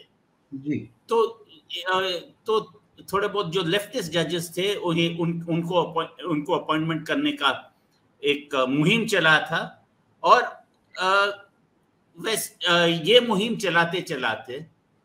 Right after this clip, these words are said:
Speaker 2: एक लोगों, दूसरे जजों को भी ये एक अंदाजा सा दिया गया था कि अगर आप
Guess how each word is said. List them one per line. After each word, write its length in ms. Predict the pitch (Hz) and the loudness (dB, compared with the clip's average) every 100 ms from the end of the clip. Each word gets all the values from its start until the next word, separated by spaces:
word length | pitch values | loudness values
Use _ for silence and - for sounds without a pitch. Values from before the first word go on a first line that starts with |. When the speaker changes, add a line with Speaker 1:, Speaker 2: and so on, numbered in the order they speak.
| _ _ _ _ - | _ _ _ _ -8
Speaker 2:
एक 200 | 196 - _ _ 160 | -8 -8 _ _ -2
लोगों, 600 | 196 180 220 - 165 170 | -2 0 -2 -4 -8 -8
दूसरे 340 | 143 247 214 247 | -8 -6 0 2
जजों 320 | 208 190 202 | 2 0 -2
को 160 | 214 190 | -2 -4
भी 120 | 214 | -2
ये 180 | 208 202 | 2 0
एक 380 | 202 - 190 - _ _ - | 0 -8 -8 -10 _ _ -8
अंदाजा 460 | 180 180 180 180 202 | -2 4 4 4 2
सा 180 | 190 180 | 0 -2
दिया 280 | 147 175 | 2 2
गया 260 | 147 143 131 | 2 2 0
था 200 | - 156 | 0 -4
कि 260 | - 208 - | -4 -8 -2
अगर 300 | 156 214 226 | 0 0 0
आप 600 | - 147 135 117 - | 4 6 6 4 -6